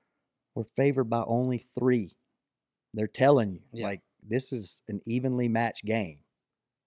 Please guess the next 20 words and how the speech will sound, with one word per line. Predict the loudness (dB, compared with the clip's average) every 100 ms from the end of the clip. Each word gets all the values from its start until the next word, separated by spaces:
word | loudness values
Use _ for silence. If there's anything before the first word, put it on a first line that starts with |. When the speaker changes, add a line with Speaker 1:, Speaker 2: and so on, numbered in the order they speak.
| -12
Speaker 1:
So | -2 0 2
then | 2 2 0 -4 _
they | -4 2
have | 2 0 -8 -10
one | -6 -6
of |
the | -2
top | -2 0
defenses | -2 -2 -8
in | -6
the | -6
country. | -4 -4 -6 -12 _ _ _ _ -4
They're, | -4 -4 -6
like, | -8 -4
top | -2 -2 -2 -6
fifteen | -4 -2 -2
in | -2 -2
every | -2 0 0 0 -4
category. | -6 -2 0 0 -2 -4 -12 _ _ _ _ _ _ _
But | -2